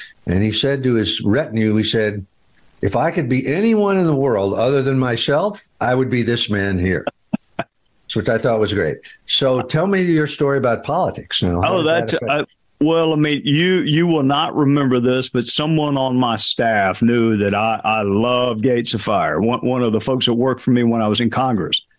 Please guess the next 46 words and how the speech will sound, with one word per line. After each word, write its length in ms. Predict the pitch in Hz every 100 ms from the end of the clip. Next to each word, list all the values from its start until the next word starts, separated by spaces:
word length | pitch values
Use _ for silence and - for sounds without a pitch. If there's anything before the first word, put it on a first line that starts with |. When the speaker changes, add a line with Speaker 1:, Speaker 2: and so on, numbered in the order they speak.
| _ _ _ _ _ -
Speaker 2:
And 140 | 135
he 140 | 170 202
somehow, 580 | - 208 190 156 147
I 140 | 131 185
don't 140 | 202
know 240 | 175 147 120
how 360 | - 156 196
he 180 | 175 196
found 520 | - 175 190 202 185
you, 320 | 160 196 202
but 220 | 190 139 123
he 160 | 165
got 260 | 156 160 147
me 180 | 160 151
a 80 |
signed 440 | 127 151 147 147 135
copy 360 | 135 127 147
of 80 | 127
Gates 260 | 120 123 -
of 100 | 107
Fire. 260 | 107 82
That's 260 | 92 139 -
the 120 | 151
one 220 | 131 123
that 120 | 113 110
sits 200 | 131 127
on 80 | 117
my 100 | 101
bedside 420 | 101 98 92 87
table. 300 | 90 85 -
Speaker 1:
Ah. 180 | - 233
Speaker 2:
You 60 | 240
signed 420 | - 165 123 123
it. 160 | 160 175 _ _ _ _ - -
And 160 | 160 143
so 180 | 170
I'm 160 | 165 165
reading, 280 | 208 233 175
I've 340 | - 196 214
read, 360 | 180 185 180 - _
you 100 | 196
know, 240 | 175 160 - _ _ _ -
I 100 | 135
love 300 | 165 160 165
to 100 | 160
read. 460 | 160 165 170 170 165